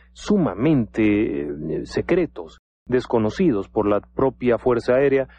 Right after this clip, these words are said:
ya que intentaban eludir el rastreo vía, eh, radar. Para ello se habrían utilizado como conejillos de indias a prisioneros de guerra japoneses, los cuales serían de estatura pequeña.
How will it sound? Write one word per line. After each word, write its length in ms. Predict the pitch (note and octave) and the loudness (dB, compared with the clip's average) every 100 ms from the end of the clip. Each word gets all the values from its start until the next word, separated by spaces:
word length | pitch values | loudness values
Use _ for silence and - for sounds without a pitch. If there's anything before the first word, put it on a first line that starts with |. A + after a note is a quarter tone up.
| - _ | -20 _
ya 120 | E3+ | -2
que 100 | E3 | 0
intentaban 540 | D#3+ C3 A2+ C3+ C3 A#2 | 0 0 -2 0 0 0
eludir 480 | G#2+ A2 C#3+ C#3 - _ _ _ - | 0 0 2 0 -2 _ _ _ -2
el 120 | G#2+ | 0
rastreo 640 | G#2+ G2+ - B2 A#2+ A#2 | 0 -4 -2 0 2 0
vía, 560 | B2 A2 A#2+ A2 G#2 - _ _ - | -2 -4 0 2 2 -4 _ _ -4
eh, 160 | C#3 | -2
radar. 600 | C3+ G#2+ G#2 C#3+ A2 - _ _ _ _ _ | 0 0 0 0 -2 -6 _ _ _ _ _
Para 240 | C3 A2 B2+ | -2 0 2
ello 340 | D3 D3 D3+ | 0 -2 -4
se 140 | - | -2
habrían 260 | A2 A#2 A#2 | 0 2 0
utilizado 600 | G#2+ A2+ G#2+ - A#2+ A#2 | 0 -2 -2 0 0 0
como 220 | A2 G#2 | 0 0
conejillos 560 | A2 G#2 G2 A#2 A2+ G#2 | 2 0 0 0 2 2
de 120 | G#2+ | 2
indias 360 | B2+ B2+ C3 A#2+ | 2 2 0 -2
a 60 | |
prisioneros 540 | B2 A#2 A#2+ C#3+ D3+ C3 | -2 -2 2 2 2 0
de 100 | C3 | 0
guerra 220 | D3 C#3 | 0 0
japoneses, 800 | C#3 B2+ D3 E3+ C#3 - - - _ _ _ _ _ _ _ | -4 -2 0 0 -2 -10 -20 -20 _ _ _ _ _ _ _
los 140 | C3 A2 | -4 0
cuales 280 | A#2+ A2+ A#2 | 0 0 -2
serían 300 | G#2+ A2+ A2 | -2 0 -2
de 80 | |
estatura 400 | G2 F2+ G2 A2+ | -4 -6 0 0
pequeña. 520 | - F#2+ D#3 - - | 0 -2 -2 -2 -8